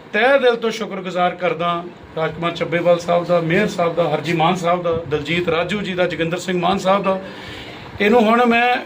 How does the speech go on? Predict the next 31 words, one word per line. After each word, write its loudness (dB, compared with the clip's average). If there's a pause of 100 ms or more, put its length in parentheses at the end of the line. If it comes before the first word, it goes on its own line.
(200)
ਇਹਨੂੰ 2
ਵੀ 2
ਸਿਆਸਤ 0
ਦੀ 0
ਤੱਕੜੀ -2
'ਚ -2
ਨਾ 2
ਤੋਲਿਓ, -2 (680)
ਕਿਉਂਕਿ 0 (180)
ਦਿਲ 2
ਮੇਰਾ 2
ਭਰਿਆ 2
ਆ। -6 (800)
ਜਿਸ 2
ਇਨਸਾਨ -2
ਨੇ -2 (540)
ਗਰਮੀ 2
ਦੇ 2
ਵਿੱਚ 0
ਚੱਲ 0
ਕੇ -2
ਆ 2
ਕੇ, -8
ਆ -2
ਮੇਰੇ 2
ਇਕੱਲੇ 0
ਦੀ 0
ਆਵਾਜ਼ 2
'ਤੇ -2
ਆ 0
ਗਏ, -6